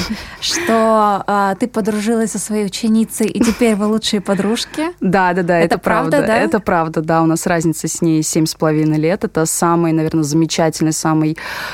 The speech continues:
Speaker 1: классный человек в моей жизни, которого я когда-либо встречала. Она очень умна, вообще не по годам.
Speaker 2: Мгм.
Speaker 1: Конечно же, она тянулась за мной. Это прям видно, что она там прям...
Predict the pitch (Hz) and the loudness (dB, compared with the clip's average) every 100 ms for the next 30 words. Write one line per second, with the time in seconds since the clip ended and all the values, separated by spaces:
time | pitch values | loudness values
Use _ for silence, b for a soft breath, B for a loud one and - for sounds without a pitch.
0 | B 202 196 180 175 - 175 180 170 175 | B 2 2 2 0 0 2 2 2 2
1 | 165 175 233 247 190 175 165 160 - 165 | 2 2 0 0 0 0 0 0 -2 0
2 | 160 151 147 - 156 - 170 214 220 - | 0 0 -6 -6 -6 0 2 2 2 2
3 | 165 170 165 - 185 - 165 160 160 160 | 2 2 2 2 2 2 2 2 2 2
4 | 170 233 262 226 165 - - 160 156 160 | 2 0 -2 -4 -4 -2 0 2 2 0
5 | 151 151 196 277 - 247 208 220 214 208 | 0 0 0 0 -4 -4 -2 2 4 4
6 | 214 202 175 175 170 - 185 175 160 165 | 4 2 4 4 2 2 4 4 2 2
7 | 160 160 185 220 - 170 170 185 165 - | 2 2 0 -2 0 0 2 0 0 -2
8 | - 156 156 151 156 160 165 151 151 | -2 0 0 -2 -4 0 0 0 -2